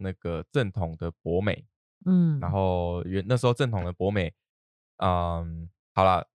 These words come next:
Speaker 1: 这边还是一样提倡就是领养代替购买啦，然后也不要繁殖哦。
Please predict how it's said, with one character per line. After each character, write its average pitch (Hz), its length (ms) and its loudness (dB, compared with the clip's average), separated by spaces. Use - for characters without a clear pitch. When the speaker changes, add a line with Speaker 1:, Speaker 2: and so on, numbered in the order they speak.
Speaker 1:
这 135 80 2
边 120 380 2
还 101 140 0
是 107 180 -4
一 98 60 -2
样 95 400 0
提 92 160 -4
倡 95 200 -2
就 92 80 -8
是 92 300 -4
领 90 160 -6
养 90 200 -2
代 95 140 -2
替 92 140 -6
购 90 240 -2
买 - 160 -8
啦， - 180 -12
然 85 100 -6
后 95 80 -2
也 87 100 -4
不 92 120 -6
要 95 120 2
繁 87 240 -4
殖 73 240 -16
哦。 - 140 -10